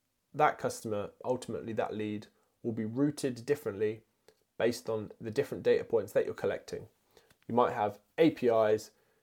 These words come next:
getting calls made to them to different systems in real time,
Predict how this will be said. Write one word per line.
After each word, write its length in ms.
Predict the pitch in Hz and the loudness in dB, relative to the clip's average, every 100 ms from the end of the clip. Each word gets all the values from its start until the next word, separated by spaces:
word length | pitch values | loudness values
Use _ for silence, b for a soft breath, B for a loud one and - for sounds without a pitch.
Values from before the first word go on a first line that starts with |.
| _ | _
getting 340 | 180 - 120 107 _ _ - | 2 2 0 -12 _ _ 0
calls 320 | 175 160 131 | 4 4 2
made 240 | 127 120 | 0 0
to 80 | - | 0
them 340 | 110 107 107 - _ _ _ | -2 -2 -6 -14 _ _ _
to 100 | - | -10
different 300 | 127 151 127 | -4 -2 -4
systems 560 | - 113 - 110 107 - - | -6 -8 -6 -8 -8 -10 -10
in 200 | 113 120 | -6 4
real 200 | 151 139 | 6 6
time, 380 | - 110 113 | 0 -4 -6